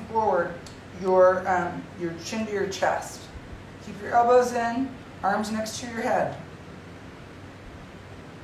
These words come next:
Breathing through your nose. Concentrate, meditate, stay in the moment. Pull down a little bit more. A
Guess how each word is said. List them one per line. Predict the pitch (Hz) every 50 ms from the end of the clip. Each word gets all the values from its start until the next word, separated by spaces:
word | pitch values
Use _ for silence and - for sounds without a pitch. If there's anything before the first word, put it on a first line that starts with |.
| - - -
Breathing | 170 180 196 202 208 240 254 262
through | 247 262 254
your | 262 285 285
nose. | 277 262 247 240 233 233 240 233 - - - - - - - - - - - - - - - - - - - -
Concentrate, | - - - - 185 196 208 220 214 - - 240 240 - - 262 247 247 240 -
meditate, | 226 220 214 214 214 208 202 - 185 160 - -
stay | - - - 190 185 190 208
in | 220
the | 247 254
moment. | 262 262 254 247 214 - - - - - - - - - - - - - - - - - - - - - - - - - - - - - - - - - - - - - - - - - - - - - - - - - - - - - - - - - - - - - - - - - - - - - - - - - - - - - - - - -
Pull | - 185 185
down | 185 196 196 190 190 185
a |
little | 185 196 202 226
bit | 226 269 262
more. | 254 240 220 214 208 202 196 214 220 214 - - - - - - - - - - - - - - -
A | 156